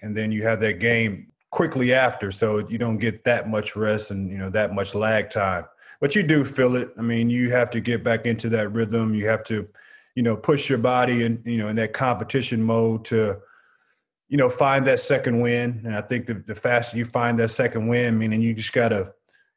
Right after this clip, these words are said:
you know, you just gotta blow it out, you know, and, and make yourself, you know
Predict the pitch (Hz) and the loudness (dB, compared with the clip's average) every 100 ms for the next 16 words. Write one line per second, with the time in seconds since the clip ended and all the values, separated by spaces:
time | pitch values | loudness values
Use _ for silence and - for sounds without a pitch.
0 | _ 113 101 107 110 147 131 104 120 127 | _ -4 -2 -4 -2 0 2 2 2 4
1 | 120 123 127 110 - _ 110 107 104 101 | 4 4 4 0 -6 _ -8 -6 -4 -6
2 | 98 107 113 117 113 127 120 - - 101 | -4 -2 -2 -2 -2 0 -2 -6 -14 -10
3 | 92 85 | -10 -12